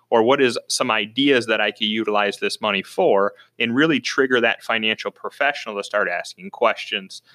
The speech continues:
Um, you can ask very straightforward questions, right? Am I able to add to a Roth I R A? Right? What is the advantage of a Roth I R A versus a traditional I R A?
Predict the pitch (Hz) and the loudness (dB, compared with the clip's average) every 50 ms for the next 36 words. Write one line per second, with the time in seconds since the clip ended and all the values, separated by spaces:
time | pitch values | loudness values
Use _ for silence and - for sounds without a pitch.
0 | - - _ _ - - 113 107 98 92 90 92 95 - _ - 135 151 196 - | -20 -20 _ _ -4 -2 0 0 0 -2 -4 -6 -10 -14 _ -4 0 0 0 0
1 | - 185 98 110 117 123 135 - - 117 110 110 120 131 143 139 135 135 135 - | 0 -2 0 0 -2 -2 -2 -6 -6 -2 0 2 2 2 2 2 0 -2 -4 -8
2 | _ _ _ _ _ _ _ - - - - 151 143 147 147 - 147 156 185 226 | _ _ _ _ _ _ _ -16 -10 -4 0 0 0 0 0 -2 0 2 2 2
3 | 208 139 - - - 76 69 - - - 60 57 - - - - 101 98 110 127 | 2 0 -2 -4 -6 -4 -4 -6 -8 -10 -12 -16 -18 -16 -10 -4 -2 -2 -2 -2
4 | 156 - _ _ _ _ _ _ _ _ - 131 135 151 156 147 147 147 147 156 | -4 -8 _ _ _ _ _ _ _ _ -4 -2 -2 0 0 -2 -2 -2 -2 0
5 | 156 143 127 98 110 120 120 - 131 123 120 110 107 104 107 - - 123 117 113 | 0 2 2 2 2 2 2 2 2 2 4 4 4 2 2 2 0 0 0 0
6 | 113 117 139 - - - - _ _ _ _ _ _ _ _ _ _ _ _ _ | 0 0 -2 -2 -4 -8 -12 _ _ _ _ _ _ _ _ _ _ _ _ _
7 | _ _ - - 107 117 131 - 135 127 135 143 156 147 147 143 135 127 117 127 | _ _ -4 -2 0 0 0 0 2 2 2 2 2 0 2 2 2 2 2 2
8 | 135 147 147 135 123 110 98 98 95 95 95 95 92 - - 101 98 95 95 98 | 0 0 0 -2 -2 -2 -2 -2 -2 0 0 -2 -2 -2 -2 -2 -2 -2 -2 -2
9 | 98 104 101 101 101 98 98 - - 107 104 101 107 101 - - 165 175 165 - | -2 -2 -2 0 -2 -2 -2 -4 -6 -6 -4 -2 -4 -4 -2 0 0 0 0 0
10 | - 101 92 92 87 87 85 87 85 82 - - - _ | -4 -6 -4 -2 -2 -2 -4 -4 -6 -6 -6 -8 -10 _